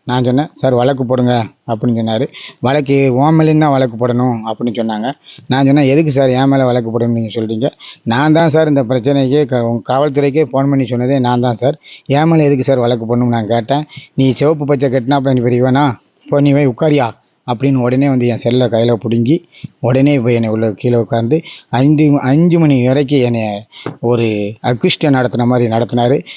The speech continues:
நான் ஒரு சமூக ஆர்வலர், நான் ஒரு மாவட்ட செயலாளர் கூட. எல்லா மக்களுக்கும் ஒரு பிரச்சனை நான் தான் போய் நின்னு முன்னெடுத்து நான் மக்கள் பிரச்சனையை நான் முடித்து வைப்பேன். என்னவே அஞ்சு மணி வரைக்கும் அக்யூஸ்ட் மாதிரி என்னை வழிநடத்தி என்னை மன வேதனை பண்ணி விட்டாரு.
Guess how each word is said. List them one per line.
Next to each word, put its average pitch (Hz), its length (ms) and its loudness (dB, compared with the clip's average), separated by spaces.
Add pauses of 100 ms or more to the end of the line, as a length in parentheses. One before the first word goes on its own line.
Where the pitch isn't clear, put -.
(120)
நான் 127 180 0
ஒரு 120 140 0
சமூக 135 360 2
ஆர்வலர், 127 600 0 (260)
நான் 123 220 -2
ஒரு 110 360 0
மாவட்ட 127 400 0
செயலாளர் 120 340 0
கூட. 131 240 0 (240)
எல்லா 160 420 2
மக்களுக்கும் 143 520 -2
ஒரு 123 120 -2
பிரச்சனை 135 460 -2
நான் 123 200 -2
தான் 127 160 0
போய் 120 140 0
நின்னு 123 380 2
முன்னெடுத்து 127 420 2
நான் 123 140 0
மக்கள் 117 320 -2
பிரச்சனையை 117 420 0
நான் 110 100 -2
முடித்து 113 280 0
வைப்பேன். 147 280 -2 (320)
என்னவே 175 600 2 (240)
அஞ்சு 135 380 0
மணி 151 140 2
வரைக்கும் 139 320 0
அக்யூஸ்ட் 127 360 -2
மாதிரி 127 260 0
என்னை 113 180 -2 (200)
வழிநடத்தி 120 760 0 (260)
என்னை 123 200 2
மன 131 300 2
வேதனை 127 320 0
பண்ணி 110 220 -4
விட்டாரு. 113 360 -2